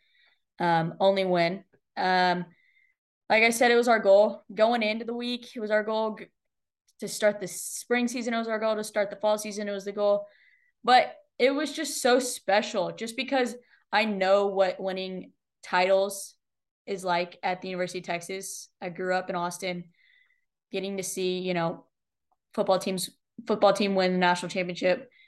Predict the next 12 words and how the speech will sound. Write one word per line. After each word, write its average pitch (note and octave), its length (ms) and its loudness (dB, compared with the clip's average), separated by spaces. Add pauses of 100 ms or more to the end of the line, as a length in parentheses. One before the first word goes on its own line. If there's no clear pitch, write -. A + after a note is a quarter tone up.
(560)
Definitely B3+ 300 4
special. B3 640 4
Um, G3 380 4 (260)
funny A#3 260 0
story G#3+ 540 0 (640)
that F#3 200 -2
kinda G#3 200 2
motivated F#3+ 440 2
us F#3+ 160 -2
throughout F3+ 260 0
the F#3 100 -4
week F3+ 340 -6